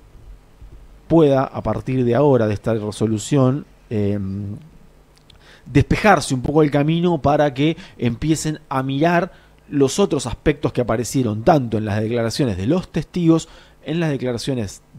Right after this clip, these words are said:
de las víctimas, como en las declaraciones de los imputados, porque hay una ensalada de acusaciones impresionante. Ahora que ya está más, más clarificado el delito, el, el hecho inicial, el hecho que,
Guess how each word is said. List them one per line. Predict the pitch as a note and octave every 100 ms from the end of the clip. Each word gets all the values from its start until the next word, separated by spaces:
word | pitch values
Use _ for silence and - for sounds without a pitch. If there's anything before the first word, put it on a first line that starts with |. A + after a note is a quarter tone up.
| -
de | E3+
las | F#3 B2
víctimas, | D3+ C#3 D#3+ D#3+ D3+
como | - D#3
en | D#3
las | D3+ D3
declaraciones | D3+ D3+ D3+ C3+ D3 D3 C#3+ - _ - A#2+
de | D3 E3 - _ -
los | A2+ C3 D3 - -
imputados, | A#2+ G#2+ A2 A2+ G2+ F2 F2+ -
porque | B2+ A#2
hay | D#3+
una | D3+
ensalada | C3+ B2+ A#2+ - C3+ D3 D#3+ F3+
de | E3 B2
acusaciones | G#2+ A2+ A#2 D3+ D#3 - -
impresionante. | C#3+ C3 C#3 C3+ - C#3+ C#3 A2 G#2+
Ahora | A#2+ F3+
que | D#3
ya | -
está | F#3
más, | F#3+ F3+
más | G3 - _
clarificado | - D#3+ D3 C#3+ - C#3 A#3+ G3+ C3 A2 - - -
el | C#3 C3
delito, | C3 D#3+ D#3 E3 C3+ A2+
el, | A#2+ B2 -
el | D3
hecho | G3 -
inicial, | D3 B2+ - G#3 A#2+
el | B2+
hecho | D#3+ C#3+
que, | B2 A2+